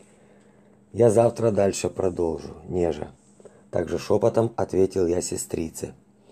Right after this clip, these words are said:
"Иначе Владушка обидится, что всё интересное без неё прочитали. Ты лучше тоже закрывай глазки и засыпай. Тебе сил нужно набираться, чтобы твоя ножка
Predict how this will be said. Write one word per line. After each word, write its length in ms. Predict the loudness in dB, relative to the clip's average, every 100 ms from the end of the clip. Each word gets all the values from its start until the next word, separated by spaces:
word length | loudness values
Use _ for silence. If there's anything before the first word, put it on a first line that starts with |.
| -20 -18 -2
"Иначе 440 | 0 2 2 -2
Владушка 580 | 2 4 4 2 -2 -4
обидится, 680 | -2 0 0 0 -4 -8 -12 -16 -20
что 180 | -8 -4
всё 280 | 0 2 2
интересное 680 | 2 2 2 2 -2 -2 -2
без 260 | 0 2
неё 280 | 2 4 2
прочитали. 720 | 2 -4 -4 -8 -8 -8 -10 -18 _ _ _ -20 -20 -20 _
Ты 120 | 4 6
лучше 560 | 6 4 4 4 4 -2
тоже 260 | 2 4 4
закрывай 540 | 0 -2 0 2 2
глазки 520 | 2 2 2 -2 -8 -4
и 80 | -2
засыпай. 680 | -2 -2 -2 -2 -4 -6 -10 _ _ _ -20 _
Тебе 220 | -6 0 0
сил 320 | 2 2 2
нужно 320 | 0 -2 -4
набираться, 680 | -4 -2 -2 -2 -6 -10 -14 -14 -20 -20
чтобы 300 | -4 0 0
твоя 320 | 2 2 2
ножка 440 | 2 0 0 -4